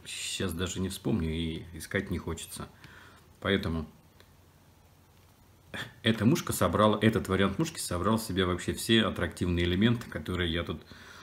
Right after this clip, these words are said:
э, выявил для себя, для ангарского хариуса,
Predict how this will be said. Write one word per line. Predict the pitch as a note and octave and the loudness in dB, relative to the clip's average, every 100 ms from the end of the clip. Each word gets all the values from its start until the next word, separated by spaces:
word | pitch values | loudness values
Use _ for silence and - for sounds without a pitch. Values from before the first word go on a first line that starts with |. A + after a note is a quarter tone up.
| - - | -20 -8
э, | E2+ D#2+ D#2+ - - - - - - | -4 -2 -4 -6 -20 -20 -20 -18 -8
выявил | F#2+ G#2 F2 E2+ | 4 6 6 2
для | E2 F2 | 0 0
себя, | G2 F#2 A2 A2 - - - - - | 0 2 2 2 -10 -20 -20 -20 -8
для | F2 F2 | -2 0
ангарского | F2 F#2 - - E2+ | 2 0 0 -6 -4
хариуса, | - G2 F2 - - | 0 0 0 -4 -10